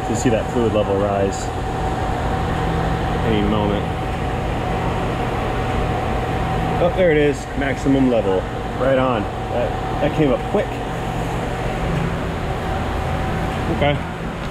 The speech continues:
Uh, so it says to drain that, which I did, put five ounces in, which I did, and let's go to next. Fill vacuum pump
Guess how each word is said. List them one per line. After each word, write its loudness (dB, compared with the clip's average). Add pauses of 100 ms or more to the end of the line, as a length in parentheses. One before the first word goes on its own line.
(720)
Uh, 4
so 2
it 0
says 4
to 8
drain 4
that, 4
which 0
I 4
did, 6
put 0
five 2
ounces 4
in, 4
which 0
I 2
did, 4
and 2
let's -2 (100)
go 4
to 2
next. 0 (640)
Fill 6
vacuum 2
pump 2